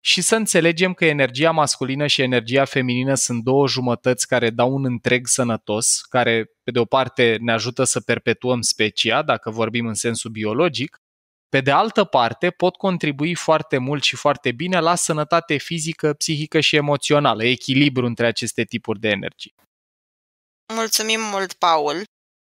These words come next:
Speaker 2: Uite, în ideea asta în care e util să încercăm să rescriem mulți ani în care am, am trăit în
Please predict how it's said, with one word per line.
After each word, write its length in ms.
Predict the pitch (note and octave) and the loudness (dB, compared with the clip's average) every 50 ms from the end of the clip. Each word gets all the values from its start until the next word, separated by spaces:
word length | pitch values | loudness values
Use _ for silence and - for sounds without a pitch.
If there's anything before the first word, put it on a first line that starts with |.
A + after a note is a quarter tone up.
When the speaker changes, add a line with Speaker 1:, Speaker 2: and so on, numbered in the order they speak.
| _ _ _ _ | _ _ _ _
Speaker 2:
Uite, 420 | - A#3+ A#3 - G#3+ G3 F3+ E3+ - - G3 | -12 -12 -8 -2 0 0 0 0 -2 -2 -2
în 300 | G3+ F#3+ F#3+ F#3 F#3+ F#3+ | -4 -4 -8 -10 -14 -12
ideea 520 | - - F#3+ F3 F3 F#3 F#3+ F#3 F#3 F3+ F3 | -8 -8 -6 -2 0 2 2 4 4 4 2
asta 360 | F3 F#3 - - F3 E3 D#3 | 2 0 -2 -2 -2 -4 -4
în 100 | D#3 D#3+ | -4 -8
care 560 | - - E3 D#3+ E3 E3+ E3 E3 E3 E3+ F3+ G3 | -6 -4 -2 0 0 0 0 0 -2 -4 -8 -8
e 140 | - F#3+ G3 | -4 -2 -2
util 500 | F#3 F#3 F#3 - _ - G3+ G3+ G3 F#3+ | 0 -2 -4 -8 _ -2 0 2 2 2
să 180 | G3 - - F#3 | 0 -2 -2 -2
încercăm 540 | F#3 F#3 - - F3+ - - - F#3 F3+ F#3+ | -4 -2 -2 -4 -4 -4 -4 -4 -4 -4 -4
să 360 | - - F#3+ F#3 F3+ F3+ F3 | -4 -2 0 0 2 2 2
rescriem 1000 | F3 F3 F3+ - - - - - G3 G3+ G3 F3+ D#3+ D3+ D3 D3 D3 D#3+ D#3+ _ _ _ _ _ _ _ _ - - - F3+ F#3 | 2 0 -2 -2 -6 -8 -6 -4 -4 -2 0 0 0 0 -2 -4 -10 -14 -16 _ _ _ _ _ _ _ _ -20 -18 -12 -8 -4
mulți 400 | F#3+ F#3+ F3+ E3+ E3+ - - F3+ | -2 0 0 -2 -2 -4 -4 -2
ani 260 | E3+ E3+ E3 E3 E3 | -2 -2 -4 -6 -10
în 80 | D#3+ E3 | -12 -10
care 220 | - E3+ D#3+ D#3+ | -6 -4 -2 0
am, 160 | D#3+ D#3 D#3+ - _ _ - - | 0 0 0 -4 _ _ -8 -4
am 160 | - E3+ F3 | -4 -4 -4
trăit 460 | F3 - F3 E3 E3+ F3 F#3 - - | -6 -8 -6 -4 -2 -2 -4 -6 -8
în 440 | - F3 F3 F3 E3+ E3 D#3+ D#3+ E3 | -10 -10 -10 -10 -12 -14 -16 -18 -20